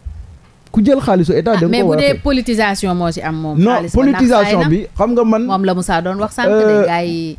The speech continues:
Speaker 1: man
Speaker 2: nee
Speaker 1: damay
Speaker 2: nañu
Speaker 1: dégg,
Speaker 2: waa A P R rek la ñuy jox.
Speaker 1: damay dégg ñu koy wax.
Speaker 2: Hmm.
Speaker 1: Parce que ki jiite der waxoon na ko ci benn cérémonie.
Speaker 2: Hmm.
Speaker 1: Mu ne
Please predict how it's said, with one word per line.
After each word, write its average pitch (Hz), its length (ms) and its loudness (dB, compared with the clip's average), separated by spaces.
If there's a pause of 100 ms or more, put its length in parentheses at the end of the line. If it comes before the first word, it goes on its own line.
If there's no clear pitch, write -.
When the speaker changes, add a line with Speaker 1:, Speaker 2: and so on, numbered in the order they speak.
(120)
Speaker 1:
man 202 200 2
Speaker 2:
nee 254 60 2
Speaker 1:
damay 254 160 4
Speaker 2:
nañu 214 40 2
Speaker 1:
dégg, 233 100 6
Speaker 2:
waa 208 280 0
A 202 40 -2
P 208 160 -2
R 202 40 0
rek 240 140 -2
la 240 100 -2
ñuy 233 160 -4
jox. 170 120 -4 (140)
Speaker 1:
damay 208 320 2
dégg 175 240 2
ñu 185 200 0
koy 175 140 4
wax. 139 160 2 (200)
Speaker 2:
Hmm. 170 240 -12 (260)
Speaker 1:
Parce - 180 -2
que 196 300 2 (540)
ki 175 180 2
jiite 175 300 2
der 151 220 4
waxoon 151 320 0
na 151 120 0
ko 143 140 0
ci 143 140 -2
benn 139 260 2
cérémonie. 151 600 0
Speaker 2:
Hmm. 180 520 -8
Speaker 1:
Mu 160 100 4
ne 165 60 0